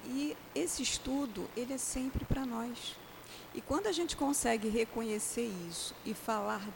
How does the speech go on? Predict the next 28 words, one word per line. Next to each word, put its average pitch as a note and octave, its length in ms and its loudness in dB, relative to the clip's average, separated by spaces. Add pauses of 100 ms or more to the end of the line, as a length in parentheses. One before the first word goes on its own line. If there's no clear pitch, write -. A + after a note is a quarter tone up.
desse D4 400 2
lugar, G#3 600 0 (540)
trazer A3 320 2
esse A#3+ 160 -2
estudo A3 400 -2
para A3+ 160 6
essa A#3 360 2
autoanálise, G#3+ 1200 0 (420)
e A3 60 -2
nós A3+ 240 0
vamos A3+ 280 -2
levando G#3 520 0
para - 180 4
o G3 140 2
outro, A#3 500 2 (220)
isso B3 180 -4
vem B3 140 -2
do A#3 100 -4
coração. A3+ 720 -2 (580)
Isso, A3+ 200 -2
de A3+ 100 -2
alguma G#3+ 320 -2
forma, G#3+ 460 -4
pode A3 240 -2
ter A#3 200 -2
uma A3+ 200 0
maior A3 460 2
probabilidade A#3 1160 -2